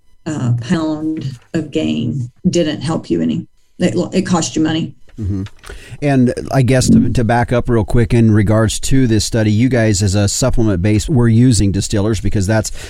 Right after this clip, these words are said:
Speaker 2: of course, in, in your part of the country, that was what's, uh, what's readily available. Protein sources,
Speaker 1: Mm-hmm.
Speaker 2: of course, could be very,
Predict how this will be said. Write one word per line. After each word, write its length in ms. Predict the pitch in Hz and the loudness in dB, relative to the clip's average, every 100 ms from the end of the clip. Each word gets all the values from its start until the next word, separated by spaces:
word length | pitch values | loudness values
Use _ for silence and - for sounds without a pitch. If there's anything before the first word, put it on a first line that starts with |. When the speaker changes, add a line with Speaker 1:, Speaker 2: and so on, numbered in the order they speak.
| - | -8
Speaker 2:
of 140 | 95 101 | -4 0
course, 320 | 117 107 - | 0 0 0
in, 140 | 104 | 0
in 200 | 101 101 | 2 2
your 120 | 104 110 | 0 2
part 220 | 107 95 | 0 0
of 40 | |
the 60 | 92 | -2
country, 400 | 110 104 117 107 | -2 -2 0 0
that 240 | 98 101 | 0 -2
was 140 | 98 98 | -2 -2
what's, 320 | 101 - - | -2 -4 -8
uh, 60 | - | -4
what's 440 | 101 104 107 - | -4 -2 -2 -2
readily 400 | 104 107 104 95 | 0 0 0 0
available. 500 | 90 101 107 95 92 | 0 0 0 0 -2
Protein 460 | - 120 117 110 98 | 0 0 0 0 0
sources, 400 | - 107 - 87 | 0 0 0 -2
Speaker 1:
Mm-hmm. 60 | |
Speaker 2:
of 20 | - | -2
course, 240 | 110 - | -2 -2
could 180 | - 98 | -2 0
be 180 | 101 92 - - - | 0 -2 -8 -12 -6
very, 480 | 104 120 120 110 | 0 2 4 2